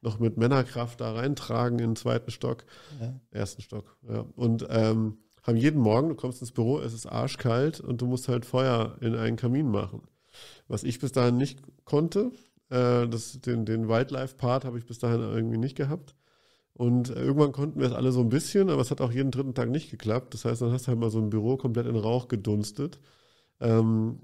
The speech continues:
Speaker 1: und das war schon abenteuerlich und das war auch nicht angenehm, weil so warm wurde das Ding nicht. Das heißt, bei uns war auch der Klassiker, dass du mit so,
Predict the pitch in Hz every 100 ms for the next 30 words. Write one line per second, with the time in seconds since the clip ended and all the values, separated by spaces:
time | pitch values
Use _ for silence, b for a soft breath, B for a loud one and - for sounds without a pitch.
0 | - 120 120 117 135 139 139 127 117 107
1 | 104 104 101 113 110 107 - - - 120
2 | 117 120 123 127 117 110 135 151 156 127
3 | 120 123 120 117 123 123 120 127 160 151
4 | 151 147 151 151 170 - 117 120 120 -
5 | - 117 123 - 123 120 120 117 123 139
6 | 139 131 123 117 120 113 - 113 104